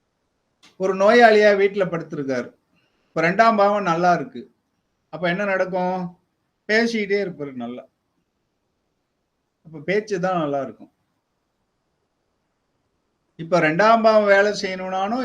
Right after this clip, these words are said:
எது கை கொடுத்தாகணும்? லக்னம் தான் கை கொடுக்கணும். மூணாம் பாவம் வீரியம்,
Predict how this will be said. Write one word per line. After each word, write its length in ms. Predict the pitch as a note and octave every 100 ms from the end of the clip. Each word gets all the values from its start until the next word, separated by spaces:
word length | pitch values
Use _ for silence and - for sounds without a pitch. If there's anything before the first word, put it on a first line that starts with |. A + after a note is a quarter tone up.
| G#3+
எது 120 | A3
கை 160 | A3+ G#3+
கொடுத்தாகணும்? 680 | G#3+ G3 F#3 D#3+ C#3 A2+ F#2+ - _ _ _ _ _ _ _ -
லக்னம் 440 | D3+ F3+ G#3 F#3+ F#3
தான் 160 | G3
கை 100 | E3 D3+
கொடுக்கணும். 460 | C3+ - G2+ G2 _ _ _ _ _ _ _ _ _ _ _ _ _ _
மூணாம் 340 | G3 A#3 G#3+ F3+
பாவம் 300 | F3+ F3+ D#3+
வீரியம், 440 | E3+ F3+ F3 D#3+